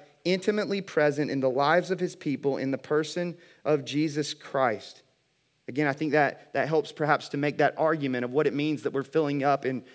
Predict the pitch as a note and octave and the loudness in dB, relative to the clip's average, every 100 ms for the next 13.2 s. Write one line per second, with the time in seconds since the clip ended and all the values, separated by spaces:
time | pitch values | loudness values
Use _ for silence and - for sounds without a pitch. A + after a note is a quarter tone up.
0 | - C3+ C#3 B2+ C3 C#3 D3+ D3+ C3+ C3 | -10 -4 -2 -2 4 6 6 2 -2 -2
1 | - C#3+ C#3 C3 - D#3+ D#3 B2 G#2 - | 0 0 0 -6 0 0 0 -8 -8 -4
2 | D#3 D3 D#3 D3 D3 D3 C3+ - C#3 C#3+ | -4 0 0 0 -2 0 0 0 -6 -4
3 | E3 D3 C3 C3 D3 D3 D#3 D3+ - - | -6 -6 -6 -2 -2 0 -2 -2 -8 -10
4 | C3 G#2+ C#3 C#3 D3+ D#3+ C#3 B2+ - C3 | -10 0 4 4 4 2 0 0 -4 -8
5 | C#3+ C3 A2 C3+ E3 C#3 C#3+ - C3+ C3+ | -6 -6 -4 -4 -2 -4 -6 -2 -2 -2
6 | - E3 D#3+ C3+ C#3 C3 C3+ E3+ E3 A#2 | -2 0 0 0 -2 0 0 0 0 -2
7 | - - - - E3 F3 F3 - D3+ F3 | -6 -20 -20 -2 4 4 2 -2 -4 0
8 | E3 D#3 G3 G3 G#2+ F2+ _ _ _ _ | 0 0 0 0 -2 -8 _ _ _ _
9 | _ _ _ _ _ - C3+ C#3 F#3 - | _ _ _ _ _ -4 -2 0 0 0
10 | - G3+ F#3 C#3 - - D#3 E3+ - F#3 | 0 2 0 -2 -4 0 0 0 -6 -8
11 | D3+ C3+ B2+ B2+ A#2 A#2 B2 C#3+ D#3 D#3 | -2 0 2 0 -2 -4 0 2 0 -2
12 | D#3 D#3 - B2 B2 B2 B2 - C#3 C#3+ | -6 -8 -8 -10 -8 -6 -6 -6 -6 -6
13 | E3 D#3 | -6 -8